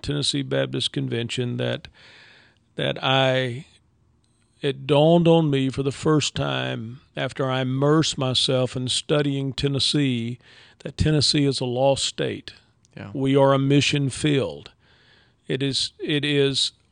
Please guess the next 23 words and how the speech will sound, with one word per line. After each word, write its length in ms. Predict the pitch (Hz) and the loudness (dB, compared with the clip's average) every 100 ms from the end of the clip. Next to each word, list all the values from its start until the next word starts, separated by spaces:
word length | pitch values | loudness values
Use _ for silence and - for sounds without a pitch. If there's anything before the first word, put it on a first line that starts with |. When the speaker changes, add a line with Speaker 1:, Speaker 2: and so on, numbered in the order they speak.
| _ _ _ 156 | _ _ _ 0
Speaker 1:
being 280 | 151 156 143 | 4 4 2
the 100 | 131 | 0
buckle 560 | 127 170 185 165 151 | 2 2 2 0 0
of 100 | 120 | -2
the 100 | 123 | -4
Bible 460 | 113 127 151 151 147 | -4 2 2 2 0
Belt 640 | 143 143 139 139 147 - | 0 2 2 2 -4 -12
is 460 | - 139 135 131 - 480 - | -8 -2 0 0 -4 -6 -6
a 460 | 127 127 117 117 | -4 -2 -4 -6
long 600 | 147 165 131 139 143 139 | -8 0 4 4 4 0
time 380 | - 131 127 123 | -4 -2 -2 -4
ago. 520 | 123 113 98 - - - _ _ _ _ _ - | -4 -4 -4 -8 -14 -20 _ _ _ _ _ -20
Speaker 2:
Yeah. 120 | 98 101 _ _ _ | -20 -20 _ _ _
Speaker 1:
We 260 | 135 139 151 | -2 4 4
are 160 | 156 151 | 4 0
on 160 | 143 | -2
the 80 | 123 | -2
verge 840 | 120 151 170 156 95 110 - - - _ | 4 8 8 6 2 -6 -12 -12 -16 _
of 160 | 143 123 | -4 -4
becoming 400 | 123 - 143 135 | -6 -2 -2 0
like 220 | 127 135 | 0 -2
New 200 | 127 135 | 0 2
England. 500 | 143 156 135 107 - | 4 4 0 -6 -12